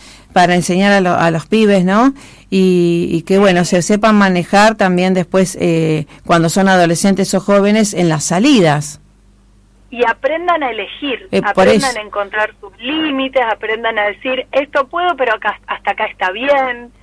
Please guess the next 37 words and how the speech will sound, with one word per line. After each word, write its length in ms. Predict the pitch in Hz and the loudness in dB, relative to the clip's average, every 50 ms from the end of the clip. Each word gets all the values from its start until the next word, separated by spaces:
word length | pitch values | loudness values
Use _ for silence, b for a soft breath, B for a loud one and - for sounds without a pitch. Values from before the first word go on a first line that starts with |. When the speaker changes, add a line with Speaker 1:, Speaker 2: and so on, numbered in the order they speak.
| b b b b - | b b b b -14
Speaker 2:
Eso 180 | 226 - 285 | -8 -4 -6
es 60 | 254 | -4
muy 300 | 208 247 285 294 269 247 | -4 -4 -6 -6 -6 -6
importante 720 | 214 202 196 - 196 190 190 - 180 180 180 180 175 180 | -8 -12 -12 -10 -10 -12 -10 -12 -14 -14 -14 -16 -18 -16
también, 340 | 180 180 175 175 175 180 180 | -14 -14 -14 -14 -16 -18 -18
porque, 220 | - - 180 180 208 | -16 -16 -10 -8 -4
bueno, 340 | 254 359 359 240 208 196 180 | -4 -4 -4 -4 -6 -6 -6
todos 240 | _ 233 247 247 233 | _ -2 -2 -2 -2
estos 300 | 226 - - 226 220 _ | -4 -6 -8 -8 -8 _
chicos 260 | - 277 190 330 311 | -12 -6 -4 -2 -2
el 100 | 254 220 | -2 -2
día 140 | 214 208 202 | -4 -4 -2
de 60 | 202 | -2
la 100 | 196 185 | -2 -2
ma-, 160 | 190 190 185 | -4 -6 -8
de 160 | - - 202 202 | -8 -8 -8 -6
mañana 560 | 208 202 214 220 233 262 294 330 302 247 B B B B B B B B B B B - | -6 -6 -6 -4 -4 -2 -2 -2 -2 -4 B B B B B B B B B B B -4
van 160 | 202 202 202 | -4 -4 -4
a 100 | 190 - - | -8 -8 -6
salir 360 | 190 190 202 208 202 190 190 _ - | -6 -6 -6 -6 -10 -10 -12 _ -2
solos, 500 | 262 262 269 262 269 269 277 311 370 381 _ _ - | 0 2 2 0 0 0 -2 -2 -4 -6 _ _ -6
van 160 | 202 196 190 | -6 -6 -6
a 120 | 185 - - | -8 -10 -10
salir 220 | 185 196 196 196 | -10 -8 -8 -6
a 60 | 190 | -6
la 120 | 190 185 175 | -6 -4 -4
calle 320 | 190 185 - - 196 190 _ - | -6 -6 -6 -10 -18 -12 _ -2
solos, 480 | 269 285 285 269 269 269 277 302 311 - _ | 0 0 0 0 0 -2 -2 -4 -4 -8 _
y, 180 | - 202 196 - _ - | -20 -20 -20 -20 _ -10
y 80 | 196 208 | -4 -4
hay 120 | 240 269 | -2 -2
que 100 | - 285 | -2 -2
darles 360 | 262 254 277 285 294 277 247 | -2 -2 -2 -2 -6 -8 -6
herramientas, 840 | 208 208 196 208 202 202 226 254 269 262 247 240 233 240 254 269 285 269 | -6 -6 -4 -2 -4 -4 -4 -4 -4 -4 -6 -6 -6 -6 -6 -6 -6 -4
¿no? 180 | 247 247 277 | -4 -4 -2
Para 240 | 285 320 269 226 208 | -2 -4 -4 -4 -6
que, 380 | - - 190 190 190 185 180 | -8 -10 -8 -6 -6 -6 -8